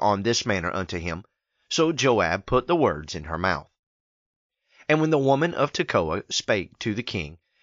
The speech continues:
she fell on her face to the ground, and did obeisance, and said, "Help,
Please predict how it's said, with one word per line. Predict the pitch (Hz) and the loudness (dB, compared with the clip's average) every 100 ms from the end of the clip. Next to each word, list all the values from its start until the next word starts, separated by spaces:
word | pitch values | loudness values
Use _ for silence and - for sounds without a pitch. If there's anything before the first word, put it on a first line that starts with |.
| - | -4
she | - 139 | 0 0
fell | - 131 131 | 0 0 2
on | 131 | 0
her | 151 | -2
face | - 90 - | 0 0 0
to | - | -4
the | 98 104 | -4 -2
ground, | 113 87 80 85 | -2 -2 -4 -2
and | 117 113 | -2 0
did | 120 120 | 0 0
obeisance, | 120 110 143 - 82 - - | 0 0 0 -2 -4 -8 -4
and | 107 98 92 | -2 -2 0
said, | 123 104 - | 0 -2 -2
"Help, | 104 202 127 | 0 2 2